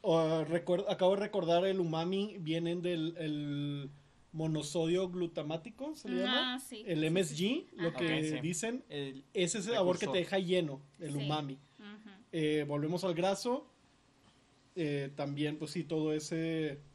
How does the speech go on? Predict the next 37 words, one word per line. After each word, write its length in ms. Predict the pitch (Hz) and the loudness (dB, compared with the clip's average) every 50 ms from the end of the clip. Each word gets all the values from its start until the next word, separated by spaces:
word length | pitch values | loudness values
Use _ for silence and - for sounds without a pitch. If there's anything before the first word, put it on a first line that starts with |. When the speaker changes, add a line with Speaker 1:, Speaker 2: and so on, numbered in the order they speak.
| _ _ _ - _ - | _ _ _ -20 _ -8
Speaker 1:
toda 200 | - 156 160 165 165 | -6 -4 -2 -2 -2
esa 160 | 156 190 175 | -2 -4 -4
sensación 440 | - 196 180 160 156 139 - 151 147 | -4 -4 -4 -4 -6 -6 -6 -4 -4
en 100 | 156 160 | -2 -2
boca 260 | 151 156 151 151 170 | -2 -2 -2 -2 -6
que 80 | 165 170 | -6 -6
te 160 | - - 139 | -6 -6 -6
deja. 300 | 139 139 135 - 127 - - _ _ - - - _ _ _ _ _ - - | -6 -6 -8 -10 -12 -18 -18 _ _ -20 -20 -20 _ _ _ _ _ -20 -14
Speaker 3:
Y 480 | - 190 196 202 202 196 196 196 196 196 | -10 -6 -4 -4 -4 -4 -4 -4 -6 -6
bueno, 420 | 180 170 202 214 214 190 151 139 143 - | -4 0 2 2 2 2 -2 -2 -4 0
cabe 220 | 170 180 196 214 | 0 2 2 2
mencionar 480 | 240 247 226 196 180 175 160 156 156 156 | 0 -2 -4 -4 -4 -2 0 0 0 -2
que 80 | - | -2
también 280 | - - 180 165 156 151 | -2 -2 -2 -2 -2 -4
se 120 | 147 - 208 | -4 -6 -6
necesita 1040 | 214 190 160 151 139 135 135 139 - - 175 185 190 185 170 156 139 123 110 90 - - - _ - _ - _ _ _ | -6 -6 -6 -8 -8 -8 -8 -8 -4 -2 -2 0 0 0 -2 -2 -4 -6 -8 -10 -14 -20 -20 _ -20 _ -20 _ _ _
experiencia. 1200 | - 143 143 - - - - 151 135 131 139 160 180 202 202 190 151 - - 151 147 135 127 123 - - - _ - - - - - - - - | -10 -8 -8 -8 -6 0 0 0 2 2 2 2 2 2 2 -2 -4 -4 -2 -2 -2 -2 -4 -8 -12 -20 -20 _ -20 -20 -20 -20 -20 -20 -16 -8
No 160 | 147 156 175 | -2 0 2
digo 260 | 185 196 196 208 214 | 2 2 4 4 4
de 180 | 220 220 208 - | 4 4 2 0
que 100 | - 165 | -2 -2
tengas 320 | 147 160 160 165 185 185 | 0 0 0 0 2 2
que 140 | - - 190 | 2 2 2
tener 640 | 175 - 190 185 180 180 185 185 190 190 190 190 180 | 0 0 2 2 4 4 2 2 0 0 -2 0 2
los 380 | 175 175 175 170 165 - - 160 | 4 4 4 4 2 0 2 0
años 320 | 151 160 165 175 165 - | 2 2 0 -2 -4 -4
probando 560 | - 147 139 - - 131 139 147 147 147 147 143 | -2 4 8 8 8 8 8 4 4 4 2 2
o 440 | 143 143 143 143 131 127 123 123 | 0 -2 -2 -2 0 0 0 0
que 100 | - - | 0 4
tengas 400 | - - - - - - 202 - | 8 12 12 12 12 12 12 12
que 80 | - 185 | 12 8
tener 260 | - 151 143 139 143 143 | 2 2 2 2 2 2
los 120 | 151 147 | 6 10
estudios, 720 | - - - - 156 135 135 135 135 131 135 123 - - - | 12 12 12 12 8 4 4 2 2 2 0 -2 -4 -4 -4
eh, 120 | 120 123 127 | -4 -4 -4
las 140 | 127 117 117 | -6 -6 -6
certificaciones, 720 | 123 123 - 123 123 123 - - - - 139 131 127 113 | -6 -6 -6 -6 -8 -8 -8 -8 -8 -6 -6 -8 -8 -8